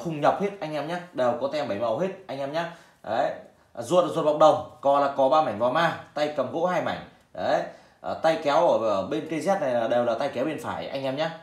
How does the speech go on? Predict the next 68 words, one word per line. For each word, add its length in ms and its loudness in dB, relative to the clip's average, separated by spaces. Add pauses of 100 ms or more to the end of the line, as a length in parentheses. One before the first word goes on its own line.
(140)
Đấy, 120 -2
anh 160 -6
em 140 -4
muốn 240 -6
có 180 2
tay 120 -4
kéo 100 -2
bên 100 -6
trái 220 -6
thì 80 -12
phải 120 -8
đặt 140 -4
hàng. 200 -4 (280)
Đấy, 180 -2 (240)
hàng 280 -4
có 140 -2 (120)
tay 140 -2
kéo 100 0
bên 80 -2
trái 160 -4
là 60 0
phải 120 -4
đặt 120 -2
hàng 240 -6
chứ 120 -12
không 80 -10
phải 140 -6
lúc 80 -4
nào 100 -4
cũng 100 -8
sẵn 100 -6
hàng 260 -6 (120)
anh 160 -10
em 120 -6
nhé. 140 -2 (320)
Lòng 240 0
là 80 2
lòng 200 2
hai 240 0
mươi 180 0
inch 200 -4
anh 100 -8
em 140 -4
nhé. 120 0 (360)
Em 120 -2
sử 120 2
dụng 200 -2
cho 80 -4
con 380 0
Z 240 0
này 280 0 (200)
là 220 -2
lòng 400 -2
T 40 0 (160)
K 20 6
Hồng 340 6
Kông 180 4
anh 120 0
em 120 -2
nhé. 140 0 (300)
Đấy, 340 2 (420)
cây, 180 2
ờ, 260 8
Z 400 2
dài 320 2
trên 180 -4
cùng 140 -2
này 140 0